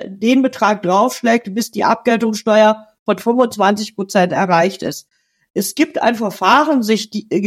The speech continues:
diese Sätze wieder zurückzuholen, also zumindest auf den Satz der deutschen Abgeltungssteuer zu reduzieren, aber das ist ein ziemlicher Papierkrieg. Deshalb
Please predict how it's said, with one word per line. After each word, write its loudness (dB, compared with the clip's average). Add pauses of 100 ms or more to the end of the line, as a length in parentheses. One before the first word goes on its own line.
diese 2
Sätze 0
wieder 2
zurückzuholen, -2
also 0
zumindest 0
auf 0
den -2
Satz 0
der 0
deutschen -2 (340)
Abgeltungssteuer 0
zu -8
reduzieren, -2
aber -2
das 0
ist -6
ein 0
ziemlicher 0
Papierkrieg. -2 (440)
Deshalb 2